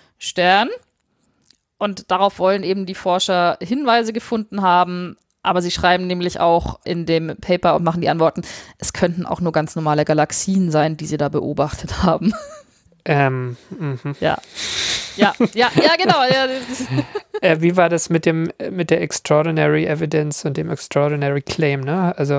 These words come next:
Speaker 2: oder
Speaker 1: Ja.
Speaker 2: diesem
Speaker 1: Ja.
Speaker 2: Ockhams Rasiermesser? Ähm, wir, ich,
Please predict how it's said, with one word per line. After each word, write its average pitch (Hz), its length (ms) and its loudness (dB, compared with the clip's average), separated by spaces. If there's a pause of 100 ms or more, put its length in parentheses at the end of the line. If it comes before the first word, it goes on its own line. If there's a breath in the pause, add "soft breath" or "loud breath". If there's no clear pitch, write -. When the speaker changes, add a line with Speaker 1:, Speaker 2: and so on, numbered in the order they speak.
Speaker 2:
oder 151 400 4
Speaker 1:
Ja. 208 120 4
Speaker 2:
diesem 151 460 0
Speaker 1:
Ja. - 160 -8 (140)
Speaker 2:
Ockhams 156 640 -2
Rasiermesser? 147 680 2
Ähm, 139 260 -2
wir, 156 100 -2 (460)
ich, - 240 -4